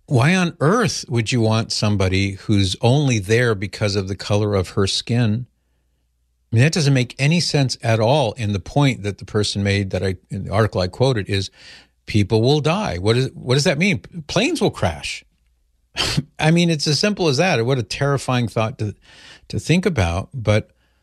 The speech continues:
planes will crash and people will die if these cockamamie, stupid on stilts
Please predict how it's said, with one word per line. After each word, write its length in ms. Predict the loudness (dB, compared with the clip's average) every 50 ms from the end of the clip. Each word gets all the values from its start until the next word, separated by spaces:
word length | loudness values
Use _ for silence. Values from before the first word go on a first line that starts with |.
| _ _ _ _ _ _ _ _ _ _ _ _ -10
planes 560 | -4 -2 0 2 2 2 2 2 0 -2 -4
will 340 | -6 -6 -2 0 0 0 -2
crash 600 | -4 -6 -6 -6 -4 -2 0 0 0 -2 -2 -2
and 160 | -2 -4 -4
people 440 | -4 -2 -2 -2 0 0 -2 0 0
will 220 | 2 2 2 0
die 680 | 0 -2 -2 -2 0 2 2 2 2 2 0 0 -2 -2 0
if 260 | 0 0 0 0 -2
these 240 | -4 -2 -2 -2 -4
cockamamie, 1000 | -6 -8 -6 -2 0 0 0 2 2 2 2 2 2 2 2 2 0 0 -2 -4 -8 _ _ _ _ _ _ _ _ _ _ _ _ _ _ _ _ _ _ _ _ _ _ _ _
stupid 560 | -6 -6 -4 0 2 2 2 2 2 2 2
on 220 | 2 2 0 0
stilts 880 | -2 -2 -4 -6 -2 0 2 2 2 0 -2 -6 -8 -6 -6 -6 -8